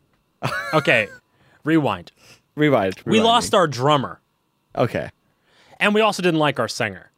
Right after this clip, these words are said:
Speaker 1: Okay, okay.
Speaker 2: So, our, 'cause our singer also lived far away from us.
Speaker 1: Mm,
Speaker 2: So it was
Speaker 1: yeah.
Speaker 2: hard to, like, get them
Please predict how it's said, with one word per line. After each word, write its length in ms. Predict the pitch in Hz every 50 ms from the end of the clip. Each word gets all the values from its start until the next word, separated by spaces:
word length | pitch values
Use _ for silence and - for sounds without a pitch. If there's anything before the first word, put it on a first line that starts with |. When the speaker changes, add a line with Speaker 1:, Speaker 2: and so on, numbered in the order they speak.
| _ _ -
Speaker 1:
Okay, 380 | - 123 127 - 123 92 80 87
okay. 300 | 98 101 - - - -
Speaker 2:
So, 600 | - - - - 180 175 170 170 165 160 165 165 - _ _ _ _ _ _ _ _ _ _ _ _ _ _ _ _ _ _ _ _ _ _ -
our, 180 | 156 180 185 180
'cause 280 | 151 - - - 202 202
our 100 | 190 175
singer 320 | - - 285 262 233 202
also 260 | 170 196 196 - -
lived 400 | 160 143 139 156 165 160 143 143
far 240 | - - 147 139 127
away 220 | 117 110 113 113 113
from 240 | 113 - 107 95 95
us. 400 | 85 80 - - - - - - _ _ -
Speaker 1:
Mm, 320 | - 123 120 123 127 127 123 120
Speaker 2:
So 120 | 160 156
it 60 | 160 165
was 180 | 160 156 -
Speaker 1:
yeah. 80 | 127 104
Speaker 2:
hard 320 | 190 202 202 202 190 -
to, 140 | - - 185
like, 360 | 160 147 139 127 120 107 104
get 260 | 104 143 147 147 127 127
them 360 | 127 131 127 127 123 123